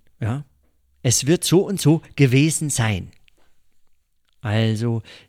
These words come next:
die, äh, genau, die, äh, eine Vergangenheit in der Zukunft. Es wird gewesen sein. Das ist also nicht nur, es wird so und so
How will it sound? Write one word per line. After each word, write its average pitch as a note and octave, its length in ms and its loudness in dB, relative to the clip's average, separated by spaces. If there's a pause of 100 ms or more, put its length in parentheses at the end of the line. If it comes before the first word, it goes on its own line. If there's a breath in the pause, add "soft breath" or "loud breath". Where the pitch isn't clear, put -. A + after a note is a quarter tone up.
(100)
die, A#2 320 0 (260 loud breath)
äh, A2 400 -2
genau, G2+ 220 0 (240 loud breath)
die, A2+ 220 2 (340 soft breath)
äh, - 640 -18 (240)
eine A#2 200 0
Vergangenheit D3 580 2
in D#3 160 0
der D#3 120 2
Zukunft. - 640 -6 (1700)
Es - 180 -8
wird C#3 200 0
gewesen A2+ 440 2
sein. F#2+ 360 -4 (880 loud breath)
Das C#3+ 200 2
ist G3 140 -2
also D3+ 200 0
nicht E3+ 220 0
nur, F3+ 140 0
es A2+ 220 0
wird E3+ 280 2
so C#3+ 200 2
und B2 120 0
so D#3 360 0